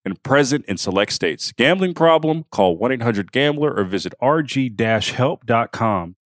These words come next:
This episode is brought to you by Arby's. Arby's better not catch you slacking on snacking with their new two for five dollar chicken wraps.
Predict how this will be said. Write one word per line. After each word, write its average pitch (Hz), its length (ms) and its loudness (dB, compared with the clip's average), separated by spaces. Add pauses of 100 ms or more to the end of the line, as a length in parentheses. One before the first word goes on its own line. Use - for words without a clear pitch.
(160)
This 165 180 -10
episode 156 340 -8
is 107 80 -12
brought 127 280 -10
to - 80 -20
you 104 60 -16
by 117 140 -10
Arby's. 117 540 -14 (460)
Arby's 190 300 -4
better 131 220 -2
not 113 160 -4
catch - 320 -10
you 110 40 -20
slacking 120 520 -6
on 95 120 -12
snacking 110 600 -10
with 92 160 -18
their 101 180 -14
new 113 300 -16
two 143 280 -18
for 107 180 -16
five 120 320 -8
dollar 113 200 -10
chicken 110 380 -14
wraps. 80 320 -18